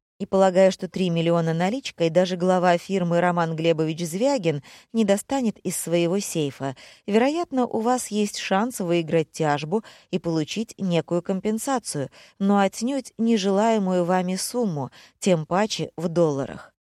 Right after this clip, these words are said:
И процесс действительно затянется не на один год. Лучше нам сейчас договориться о встрече, ну, допустим, э, во вторник.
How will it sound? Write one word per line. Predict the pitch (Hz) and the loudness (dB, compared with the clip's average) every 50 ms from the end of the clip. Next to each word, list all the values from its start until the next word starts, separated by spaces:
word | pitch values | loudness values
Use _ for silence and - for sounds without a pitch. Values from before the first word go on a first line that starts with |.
| _ _ _ - | _ _ _ -8
И | - 185 | -6 -4
процесс | - 185 185 180 - - 190 180 | 0 0 0 0 2 0 0 0
действительно | 165 170 190 190 - - 190 180 156 - 151 151 151 151 | 2 0 -2 -2 -2 -4 -4 -4 -2 -2 -2 -2 -2 0
затянется | 143 165 160 160 - 220 240 226 185 160 - - 170 170 | 0 0 0 0 0 -2 -2 -2 -2 -4 -4 -4 -2 -2
не | 175 175 | 0 0
на | 170 170 170 165 | 0 2 2 2
один | 170 160 156 170 170 170 185 180 | 2 2 0 -2 -2 -2 -4 -4
год. | 160 151 139 - _ _ _ - _ _ _ - | -2 -2 -4 -4 _ _ _ -20 _ _ _ -2
Лучше | - 208 262 339 - - 214 | 0 0 0 0 -2 -4 -4
нам | 190 190 190 185 - | 0 0 0 -2 -2
сейчас | - 170 - - 202 202 185 | -8 -6 -2 0 0 0 0
договориться | 165 170 160 165 160 156 156 156 180 196 - - 175 - | 0 0 2 2 2 4 2 2 0 -2 -4 -4 -4 -2
о | - 151 147 | -2 -4 -6
встрече, | - - - 156 139 135 120 117 - - 202 214 240 233 | -6 -10 -8 -6 -6 -6 -8 -8 -6 -2 0 0 2 2
ну, | 220 247 302 349 370 359 - _ - | 0 -2 -4 -8 -10 -12 -12 _ -14
допустим, | - 277 262 240 247 240 - 285 294 277 - - - 240 240 233 220 220 _ - | -10 -4 0 0 0 0 0 -4 -8 -8 -8 -6 -4 -4 -2 -2 -2 -4 _ -4
э, | - 185 190 190 185 180 175 175 - _ - - - | -2 0 2 2 2 2 0 -2 -4 _ -16 -8 -4
во | - 311 339 381 | -2 -2 -2 -2
вторник. | 370 - - 131 98 - - 131 127 127 _ - | -4 -6 -10 -10 -10 -8 -10 -10 -12 -12 _ -18